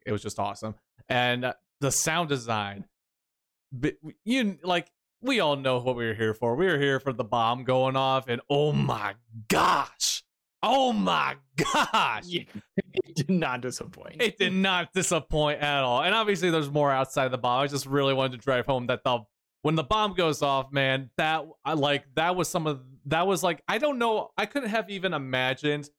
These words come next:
Speaker 1: like, how they would go about doing that scene and sequence in the first place. But the decisions that he made to do it, like, it takes music and the sound design together, and it just creates the perfect moment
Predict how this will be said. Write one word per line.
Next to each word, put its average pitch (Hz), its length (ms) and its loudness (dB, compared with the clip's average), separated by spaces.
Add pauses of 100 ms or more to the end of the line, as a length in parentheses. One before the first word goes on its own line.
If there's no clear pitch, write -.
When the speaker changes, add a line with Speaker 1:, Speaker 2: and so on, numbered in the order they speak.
(200)
Speaker 1:
like, 135 160 -2
how 147 220 -2
they 151 140 0
would 135 180 -4
go 131 160 2
about 127 420 -2
doing 127 280 0
that 143 200 0
scene 143 420 -6 (180)
and 139 160 -2
sequence 139 380 -2
in 135 80 -8
the 113 100 -2
first - 400 -2
place. 151 320 0 (540)
But 156 260 0
the 156 120 0
decisions 180 540 0
that 180 120 0
he 147 160 -2
made 123 320 0
to 147 60 0
do 131 340 2
it, 151 240 0 (540)
like, 147 260 -2
it 160 100 -4
takes 196 260 -2
music 160 340 0
and 143 160 0
the 143 40 -4
sound 156 220 -2
design 143 240 -2
together, 127 500 0
and 131 220 -2
it 143 120 -2
just 131 460 0
creates 127 380 0
the 123 440 -2 (340)
perfect 156 560 0
moment 120 640 0